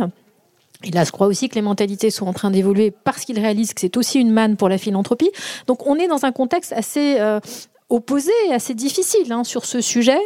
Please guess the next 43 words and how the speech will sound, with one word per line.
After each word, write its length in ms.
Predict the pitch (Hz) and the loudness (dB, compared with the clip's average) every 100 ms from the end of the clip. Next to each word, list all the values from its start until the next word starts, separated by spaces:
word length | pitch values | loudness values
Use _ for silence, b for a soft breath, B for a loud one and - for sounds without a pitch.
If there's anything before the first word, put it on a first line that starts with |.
| 381 | -2
Et 80 | 220 | 0
donc, 280 | 233 247 - - | 0 0 -2 -2
forcément, 520 | - 294 - 302 302 | -2 -2 0 -2 -2
il 100 | 262 | -2
faut 140 | 240 | 0
une, 160 | 240 220 - - | 0 0 -6 -4
une 160 | 247 | 0
action, 360 | 240 240 269 254 B B B B - | 2 0 -2 -2 B B B B -8
euh, 220 | 240 233 226 _ | 0 0 0 _
engagée, 480 | 247 254 254 240 269 | -2 0 0 0 -2
voire, 300 | 233 220 220 | 0 0 0
euh, 160 | 190 180 | -2 -2
voire 280 | 196 214 214 | -4 -2 0
militante. 520 | 226 220 220 330 427 | 0 0 0 0 0
Et 60 | - | 0
elle 180 | 233 247 | 0 2
ne 80 | 359 | 0
peut 220 | 370 320 | 0 -2
être 160 | 311 | -2
que 80 | - | -4
portée 420 | 254 262 - 359 - - | -2 -2 0 -2 -2 -2
que 100 | 349 | -2
par 260 | 311 285 262 | 0 -4 -4
des 100 | 254 | -2
chefs 320 | - 254 - B B B B | -2 -2 -6 B B B B
d'entreprise 580 | 226 233 247 - 311 - | 0 2 0 0 -2 -2
qui 160 | - | 0
y 60 | 240 | 0
croient, 300 | - 320 381 - b b | 4 4 4 -2 b b
qui 140 | - | -4
l'ont 160 | 247 240 | 0 0
fait, 180 | - 392 415 - B B - | 2 2 2 -6 B B -8
qui 140 | 254 | -4
en 80 | 240 | 0
témoignent, 480 | 247 240 277 330 320 B B - | 2 2 0 -2 -8 B B -2
euh, 420 | 226 233 226 226 214 | 0 2 2 0 -2
et 80 | |
qui 100 | 226 | -6
sont 160 | 240 285 | -2 0
dans 140 | 269 | 0
ce 100 | 240 | 0
chemin. 340 | 247 - 220 202 B B B | -2 0 -2 -2 B B B
Donc, 320 | 233 254 | 2 4